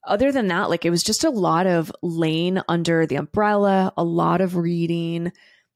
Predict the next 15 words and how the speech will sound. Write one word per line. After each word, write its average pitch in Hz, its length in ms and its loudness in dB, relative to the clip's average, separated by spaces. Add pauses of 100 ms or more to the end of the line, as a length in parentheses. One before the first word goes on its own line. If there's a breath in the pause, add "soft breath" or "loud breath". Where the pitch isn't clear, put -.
(140)
a 175 60 -6
lot 175 200 0
of 185 260 2
just - 540 -2 (600)
sitting 190 480 0
with 185 160 0
each 185 200 -2
other, 170 280 0
chatting. 165 800 -2
And 180 160 -4
so 185 160 0 (380 loud breath)
I 208 100 -2
got 240 340 -2
a 277 140 -2
question 170 680 -4